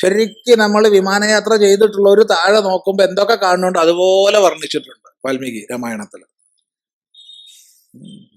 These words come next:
ശ്രീലങ്കയിൽ നിന്ന് അങ്ങ്, ആ, നന്ദിഗ്രാമം വരെ. പിന്നെ രാമൻ അവിടെ ഒന്ന് ചെയ്തു.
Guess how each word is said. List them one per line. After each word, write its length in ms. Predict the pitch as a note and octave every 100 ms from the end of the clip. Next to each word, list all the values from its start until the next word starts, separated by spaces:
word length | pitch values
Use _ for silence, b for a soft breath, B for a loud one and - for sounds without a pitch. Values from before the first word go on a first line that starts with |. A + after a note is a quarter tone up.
| _ _ _ - _ _ _ _ _ _ _ _ _ _ _ _ _ _ _ -
ശ്രീലങ്കയിൽ 420 | D#3 D#3+ D3 C#3+
നിന്ന് 140 | D3
അങ്ങ്, 320 | F#3+ C3 C3+ C3 - _ _ _ _ _ -
ആ, 220 | B2 -
നന്ദിഗ്രാമം 680 | C3 D#3 D#3 E3 E3 E3+ D3+
വരെ. 380 | A2 A#2+ - - _ _ _ _ _ _ _ _ _ _ _ _ _ _ _ _ _ _ _ _
പിന്നെ 160 | G3 F#3
രാമൻ 320 | E3 G#3 C4
അവിടെ 140 | C4
ഒന്ന് 220 | G3+ G#3 D4
ചെയ്തു. 400 | B3 D3 A2+